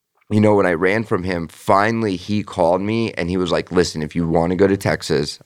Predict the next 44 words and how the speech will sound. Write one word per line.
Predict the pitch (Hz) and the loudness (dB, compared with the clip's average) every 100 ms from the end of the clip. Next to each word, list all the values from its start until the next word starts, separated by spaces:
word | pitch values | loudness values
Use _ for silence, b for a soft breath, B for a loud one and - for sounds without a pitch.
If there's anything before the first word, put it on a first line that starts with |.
| - | -2
I'll | 80 | -2
sign | - 73 | 0 -2
the | 58 | -2
paperwork, | 82 - 76 69 - - | -4 -4 -4 -4 -8 -2
but | 80 | -2
you | 82 | -2
can't | - 85 73 | -2 -2 -2
do | 73 | -2
this | 55 - | -2 -4
anymore." | 64 50 50 50 - b b b b - | -4 -4 -8 -12 -16 b b b b -2
So | 98 | 2
he | 95 | 2
signed | - 92 107 | 2 0 0
the | 101 | 0
paperwork, | 98 98 117 131 139 95 | 0 2 2 2 0 0
and | 90 85 82 67 - | -2 -2 -4 -6 -8
I | 78 | -6
fucking | 87 87 85 | -4 -2 -4
flew | 92 98 | 0 2
out | 87 | 2
to | 80 | -2
Texas. | 98 113 - - - - b b b b b b b - | -4 -4 -4 -8 -10 -16 b b b b b b b 0
The | |
weird | 85 104 117 117 | 4 4 4 2
thing | 123 | 0
was | 110 95 | 0 0
when | 98 | -2
I | 90 | -2
flew, | - 98 | -4 -6
this | 98 156 226 | -2 -4 -2
is | 302 | 0
how | 311 | 0
you | 226 | 0
know, | 107 101 85 | 0 0 0
like, | 71 69 | -4 -4
I | 60 87 | -2 -2
was | - | -4
fucked | - 80 - | -6 -6 -6
up | 73 - | -8 -4
when | 80 | -4
I | |
was | 82 80 | -4 -4
younger, | 85 64 71 | -4 -2 0
right? | 90 107 | 2 0